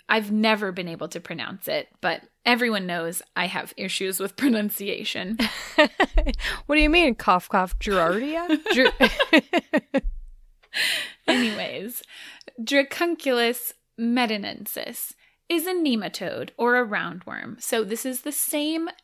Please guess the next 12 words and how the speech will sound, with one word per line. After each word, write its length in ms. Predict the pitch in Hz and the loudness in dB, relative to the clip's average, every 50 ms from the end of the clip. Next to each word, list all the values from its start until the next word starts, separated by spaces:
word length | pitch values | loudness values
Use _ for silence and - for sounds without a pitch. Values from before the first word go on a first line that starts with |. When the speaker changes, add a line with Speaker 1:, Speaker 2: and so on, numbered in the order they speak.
| _ - | _ -20
Speaker 1:
phylum 680 | - - - - 240 214 208 202 190 196 196 196 202 - - | -18 -8 -2 2 2 2 2 0 -2 -4 -4 -6 -6 -8 -6
as 440 | - 190 190 185 202 269 311 - - - _ | -4 -2 -2 -2 -2 -2 -4 -6 -8 -10 _
hookworm. 1040 | _ - - - 453 440 440 - 330 311 294 277 254 233 214 208 185 180 180 - - - - | _ -16 -4 -2 -2 -2 -2 -2 0 2 2 4 4 2 2 0 -2 -6 -8 -12 -14 -14 -12
This 160 | - 220 220 | -10 -8 -6
is 60 | 214 | -4
our 140 | 226 214 214 | -4 -4 -4
second 720 | 226 - - - 233 220 233 233 226 220 220 - - - - | -4 -4 -4 -4 -4 -2 -2 -2 -2 -2 -2 -6 -10 -10 -6
Speaker 2:
Oh, 200 | 202 214 240 302 208 | -6 -4 -4 -4 -4
Speaker 1:
nematode. 680 | 208 202 196 190 - - - - - 175 170 165 - | -4 -4 -4 -6 -6 -4 -4 -4 -4 -4 -6 -8 -10
Speaker 2:
uh-huh, 340 | - 170 - - 349 381 403 403 - | -12 -12 -8 -4 -2 -2 -2 -4 -6
Speaker 1:
Okay? 160 | - - - 339 | -8 -6 -4 -2
Speaker 2:
uh-huh. 400 | 359 349 170 - - 262 311 | 0 0 -2 -2 -2 -4 -4